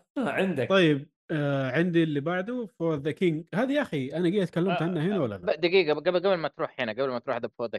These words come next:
Speaker 3: King، عشان المبيعات اللي أنت تكلمت فيها قبل شوية وإنها قاعدة تبيع.
Speaker 2: مم.
Speaker 3: سوني ما عرفت قدت إيش الستور السعودي أو العربي،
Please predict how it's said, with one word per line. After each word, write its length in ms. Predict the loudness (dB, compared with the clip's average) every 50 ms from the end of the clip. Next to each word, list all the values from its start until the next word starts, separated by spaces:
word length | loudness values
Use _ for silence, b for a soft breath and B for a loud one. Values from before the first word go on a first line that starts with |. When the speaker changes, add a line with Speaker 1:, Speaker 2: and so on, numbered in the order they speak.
| _ -8
Speaker 3:
King، 160 | -12 -10 -10 -12
عشان 280 | -12 -8 -8 -6 -6
المبيعات 500 | -4 -4 -4 -4 -4 0 0 0 0 -2
اللي 120 | -6 -10 -10
أنت 120 | -8 -10
تكلمت 400 | -12 _ -10 -8 -8 -8 -8 _ -4
فيها 140 | -4 -4 -4
قبل 240 | -4 -8 -14 -14
شوية 260 | -10 -6 -4 -2 -2 -2
وإنها 440 | -4 -6 _ -18 -20 -18 -16 -12 -10
قاعدة 220 | -8 -8 -8 -10 -12
تبيع. 260 | _ -8 -8 -8 -8 _ -14
Speaker 2:
مم. 200 | -14 -14 -14 -16 _ _ _ _ _ _ _ _ _ 6
Speaker 3:
سوني 340 | 6 6 8 6 4 4 2 0
ما 140 | 2 4 6
عرفت 480 | 6 6 6 6 4 0 0 4 4
قدت 280 | 4 4 4 0 2 2
إيش 180 | 0 0 0
الستور 500 | -2 -2 -2 -6 _ -4 0 2 2 2
السعودي 600 | 0 -2 _ -10 -8 -6 -4 -4 -4 0 2 2
أو 100 | 2 2
العربي، 680 | 0 -2 -4 -2 2 4 6 6 6 4 2 -4 -4 -6